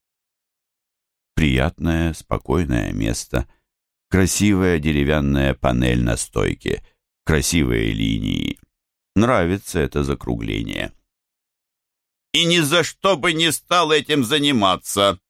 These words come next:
продолжал Дэви Берн. "Эти самые лошадки уже стольких пустили по миру".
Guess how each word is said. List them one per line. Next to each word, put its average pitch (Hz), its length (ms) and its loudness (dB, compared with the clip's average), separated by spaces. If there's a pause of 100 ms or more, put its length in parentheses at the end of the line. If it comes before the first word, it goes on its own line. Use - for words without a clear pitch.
(180)
продолжал 95 600 2
Дэви 82 380 0
Берн. 71 500 0 (180)
"Эти 113 260 0
самые 123 460 2
лошадки 120 540 0
уже 113 220 2
стольких 151 520 -2
пустили 131 460 0
по 101 220 0
миру". 80 380 0